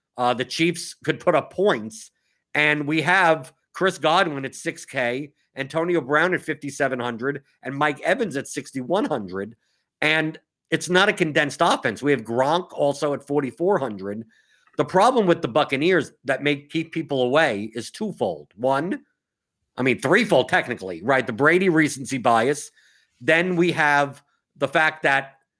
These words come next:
like, who do you choose? Godwin, Brown, Evans. I mean, I, it, they're all around six K, and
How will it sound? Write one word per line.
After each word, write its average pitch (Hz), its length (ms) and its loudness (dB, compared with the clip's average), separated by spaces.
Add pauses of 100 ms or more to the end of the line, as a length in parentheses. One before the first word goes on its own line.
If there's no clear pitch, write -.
(520)
like, 135 220 -4
who 165 140 0
do 165 80 0
you 139 80 0
choose? 117 560 -4 (300)
Godwin, 143 520 2
Brown, 135 500 2
Evans. 131 440 -2
I 127 80 2
mean, 131 260 -6 (140)
I, 151 200 -4 (440)
it, 160 220 -6
they're 175 180 4
all 220 320 8
around 180 340 2
six - 300 -8
K, 165 500 0
and 131 400 -4